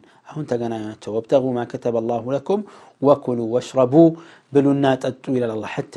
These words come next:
የተበየነ ለኩም ልኸይጡ ልአብየዱ ሚነል ኸይጥ አልአስወድ፣ የ-፣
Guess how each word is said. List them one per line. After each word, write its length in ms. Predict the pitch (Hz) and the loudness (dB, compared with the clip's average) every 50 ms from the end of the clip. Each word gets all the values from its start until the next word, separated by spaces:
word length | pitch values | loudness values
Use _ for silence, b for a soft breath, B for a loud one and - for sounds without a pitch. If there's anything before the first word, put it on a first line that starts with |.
| 127 | -2
የተበየነ 440 | 120 113 - 127 131 131 120 120 123 | -2 -2 -2 -4 -2 -2 -2 -2 -4
ለኩም 220 | 123 120 - 120 113 | -6 -8 -8 -8 -10
ልኸይጡ 300 | 104 - 139 127 120 - 120 | -6 -2 -2 -2 0 -2 -4
ልአብየዱ 400 | - - 143 131 123 123 110 117 | -4 -2 -4 -2 -2 -2 -4 -4
ሚነል 240 | 117 117 113 110 104 | -6 -8 -8 -10 -8
ኸይጥ 260 | - 123 123 135 139 - - | -4 -2 -2 -2 -2 -4 -8
አልአስወድ፣ 460 | 127 131 131 - - - 98 95 - B B B B B B B B B _ | -10 -8 -10 -12 -12 -14 -14 -14 -16 B B B B B B B B B _
የ-፣ 280 | 120 131 131 131 135 | 4 6 8 8 8